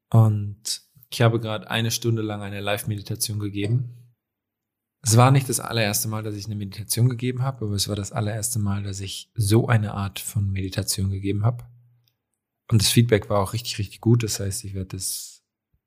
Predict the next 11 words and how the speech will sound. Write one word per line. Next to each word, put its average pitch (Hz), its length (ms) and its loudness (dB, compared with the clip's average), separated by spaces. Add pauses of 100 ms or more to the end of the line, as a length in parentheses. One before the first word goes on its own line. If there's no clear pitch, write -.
(140)
wahrscheinlich 123 600 2
wiederholen. 101 500 -2 (1120)
Vor - 200 4
allem 110 240 6
aber 101 520 -8 (420)
werde 101 320 4
ich - 540 -8
diese 107 320 2
Art 104 280 0
der 98 80 -2
Meditation 98 880 -4